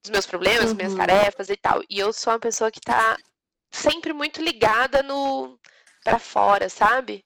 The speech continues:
Speaker 1: Então
Speaker 2: Sei.
Speaker 1: eu acho que, que, pra fora não, né? Mas com as coisas. "Ah, o que que tá acontecendo? Eu tenho que resolver isso, eu tenho que fazer a janta, eu tenho que pagar a conta, tenho não sei o quê, não sei o quê." E quando você vai brincar, quando você vai fazer aquele passeio e tal,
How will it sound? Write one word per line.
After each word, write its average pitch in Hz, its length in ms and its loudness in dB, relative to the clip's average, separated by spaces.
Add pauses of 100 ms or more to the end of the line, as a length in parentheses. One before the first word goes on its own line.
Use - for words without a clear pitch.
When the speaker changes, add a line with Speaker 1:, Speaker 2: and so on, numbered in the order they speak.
(680)
Speaker 1:
Então 214 220 0
Speaker 2:
Sei. 214 80 0
Speaker 1:
eu 214 80 2
acho 214 320 0
que, 240 420 -4
que, - 360 -10 (100)
pra 220 120 -2
fora 494 300 0
não, 277 200 2
né? 214 140 -2
Mas 196 320 -8 (340)
com 494 80 2
as 571 100 0
coisas. 175 420 4
"Ah, 135 420 4
o - 40 -14
que - 100 -14
que - 60 -20
tá - 80 -6
acontecendo? 107 920 -2
Eu 90 100 -4
tenho 101 140 -8
que 190 80 -14
resolver 104 260 -6
isso, - 280 -2
eu - 40 -20
tenho 208 100 -10
que - 40 -18
fazer 190 140 -4
a 196 60 0
janta, 240 360 -2
eu 190 40 -8
tenho 185 200 -6
que - 100 -20
pagar - 240 -6
a - 20 -20
conta, - 360 -6
tenho 196 160 -12
não - 60 -20
sei - 60 -14
o - 20 -16
quê, - 100 -6
não - 60 -10
sei - 60 -12
o - 40 -8
quê." 113 120 -8 (440)
E - 40 -12
quando 277 220 0
você 320 100 -2
vai 285 160 2
brincar, 240 720 -2
quando 208 200 -10
você 208 120 -10
vai 196 320 -2
fazer 185 300 -4
aquele 190 240 -6
passeio 214 580 -4
e - 40 -14
tal, 240 200 -2